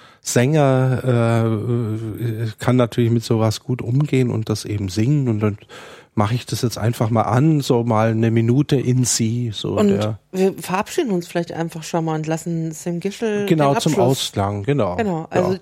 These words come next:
Speaker 2: ich danke dir, Karl-Heinz, es war, äh, großartig, insbesondere hier an dem Ort. Äh, wir werden ja vielleicht gleich noch ein paar
Speaker 1: Mhm.
Speaker 2: Erkundungen hier in der Umgebung
Speaker 1: Ja.
Speaker 2: machen. Und, äh, danke.
Speaker 1: Ja, ich hab mich auch sehr gefreut. Vielen
Speaker 2: Ja.
Speaker 1: Dank.
Speaker 2: Also
Speaker 1: So,
Speaker 2: Sim
Speaker 1: dann
Speaker 2: Gischel.
Speaker 1: jetzt Sim Gischel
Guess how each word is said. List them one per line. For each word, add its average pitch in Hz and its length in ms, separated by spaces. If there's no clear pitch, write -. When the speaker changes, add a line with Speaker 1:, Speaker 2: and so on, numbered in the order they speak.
Speaker 2:
ich - 140
danke 226 240
dir, 254 320
Karl-Heinz, 202 560
es - 180
war, 180 300
äh, 180 120
großartig, 202 540
insbesondere 180 440
hier 202 340
an 180 100
dem 196 220
Ort. 185 520
Äh, 185 640
wir 175 140
werden 175 160
ja 185 80
vielleicht 180 240
gleich 175 220
noch 180 60
ein 175 60
paar 170 260
Speaker 1:
Mhm. - 140
Speaker 2:
Erkundungen 180 580
hier 170 100
in 165 80
der 165 100
Umgebung 170 380
Speaker 1:
Ja. 139 100
Speaker 2:
machen. 214 300
Und, 180 340
äh, 175 320
danke. 202 460
Speaker 1:
Ja, 127 160
ich 127 140
hab 165 120
mich 175 120
auch 165 140
sehr 110 220
gefreut. 107 440
Vielen 135 200
Speaker 2:
Ja. 156 60
Speaker 1:
Dank. 117 220
Speaker 2:
Also 180 180
Speaker 1:
So, 170 200
Speaker 2:
Sim 226 100
Speaker 1:
dann 120 140
Speaker 2:
Gischel. 175 360
Speaker 1:
jetzt - 320
Sim 139 220
Gischel 196 500